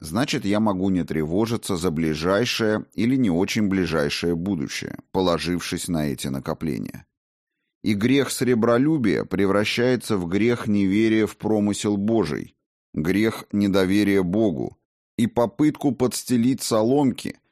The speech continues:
чтобы уменьшить сосущую тревогу перед будущим, когда недостаёт сил положиться на Бога.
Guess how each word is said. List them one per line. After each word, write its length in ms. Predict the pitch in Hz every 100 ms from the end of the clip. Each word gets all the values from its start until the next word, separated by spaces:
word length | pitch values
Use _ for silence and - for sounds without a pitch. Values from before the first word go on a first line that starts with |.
| _ -
чтобы 360 | - 120 98
уменьшить 640 | - 110 113 139 131 123 -
сосущую 760 | 107 101 - 131 - 123 110
тревогу 540 | 98 101 90 110 104 90
перед 300 | 98 98 92
будущим, 720 | 101 107 82 - 50 50 - _
когда 340 | 92 90 90 101
недостаёт 720 | 98 90 - 98 104 117 -
сил 360 | - 107 104
положиться 640 | - 98 85 76 80 - 85
на 140 | 85
Бога. 480 | 82 78 58 -